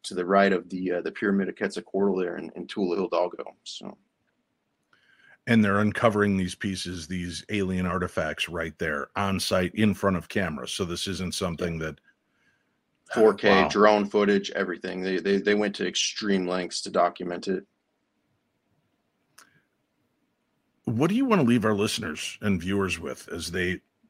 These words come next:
Speaker 2: see these pieces, hear your stories? Is this something, I mean, do you believe that this is proof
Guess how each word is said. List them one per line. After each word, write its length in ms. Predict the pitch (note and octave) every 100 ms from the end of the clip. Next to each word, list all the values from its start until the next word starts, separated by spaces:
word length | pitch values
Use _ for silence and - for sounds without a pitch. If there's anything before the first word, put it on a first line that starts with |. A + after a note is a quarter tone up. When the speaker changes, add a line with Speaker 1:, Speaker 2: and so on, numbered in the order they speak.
| _
Speaker 2:
see 260 | - - A2
these 300 | G2+ F#2+ F2+
pieces, 400 | F#2 F2+ F2 -
hear 340 | - G#2 G#2+
your 220 | G#2 F#2+
stories? 760 | G2+ - - G2 G#2 E2+ C#2+ -
Is 160 | F#2+ -
this 140 | C3
something, 560 | - D#3 D3 C#3+ C#3+ A#2
I 80 | A#2
mean, 160 | A#2+ G#2+
do 120 | G2
you 140 | A#2
believe 300 | B2+ B2 A#2+
that 160 | G#2 F#2
this 240 | G#2 -
is 160 | G#2+ G2
proof 560 | - - G2+ E2 -